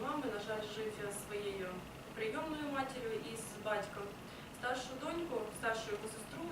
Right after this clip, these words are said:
забрали, е, рідні. І забрали далеко, він не знає, що було, тому що семирічний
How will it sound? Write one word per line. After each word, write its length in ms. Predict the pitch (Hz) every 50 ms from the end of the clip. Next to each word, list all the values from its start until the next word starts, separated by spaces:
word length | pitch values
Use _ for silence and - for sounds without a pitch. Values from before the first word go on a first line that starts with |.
| 320 -
забрали, 480 | 208 202 202 247 262 269 254 247 233 214 196
е, 80 | 196 196 - - - - - - - - - 208 208 208 226
рідні. 320 | 254 254 - - 190 170 160 - - - - - - - - - - - 208
І 40 | 202 196 185 185 - - - - - -
забрали 380 | 233 233 254 262 240 226 220 214 208 226
далеко, 300 | 247 254 330 349 339 277 254 240
він 100 | 240 240 247
не 40 | 247 226
знає, 220 | 226 208 202 196 196 -
що 80 | - 320 302 262
було, 140 | 262 262 254 247
тому 120 | - 220 233 233
що 60 | 226 - -
семирічний 460 | - 233 226 220 226 233 - - 226